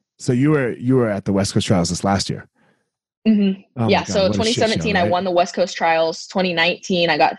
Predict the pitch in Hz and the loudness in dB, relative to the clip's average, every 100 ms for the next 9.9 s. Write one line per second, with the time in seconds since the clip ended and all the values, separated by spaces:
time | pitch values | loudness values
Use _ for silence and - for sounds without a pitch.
0 | - 160 160 156 165 104 95 85 156 147 | -4 0 0 0 0 0 0 -2 -4 -2
1 | 147 143 143 143 143 - _ _ _ _ | -2 -2 -2 -4 -8 -14 _ _ _ _
2 | _ _ - - - _ _ _ _ 98 | _ _ -12 -12 -12 _ _ _ _ -2
3 | 90 85 110 98 - 110 - 85 80 - | 0 2 2 0 -2 -2 -2 -4 -4 -8
4 | 78 73 - _ 95 98 85 73 - _ | -10 -14 -20 _ -4 -2 -2 -6 -16 _
5 | _ _ _ _ _ _ 196 196 98 95 | _ _ _ _ _ _ 0 0 0 -2
6 | 104 95 95 208 - - 240 208 175 214 | -2 0 2 2 2 -2 -2 -2 0 0
7 | 214 196 180 151 180 262 539 240 220 202 | 0 0 0 0 -2 -2 -2 -2 -4 -2
8 | 196 190 190 _ _ 190 185 175 - 190 | 0 0 -4 _ _ -4 -2 -2 0 0
9 | 185 180 185 - 165 170 - 147 - | 0 -2 -2 -2 -2 -2 -4 -10 -12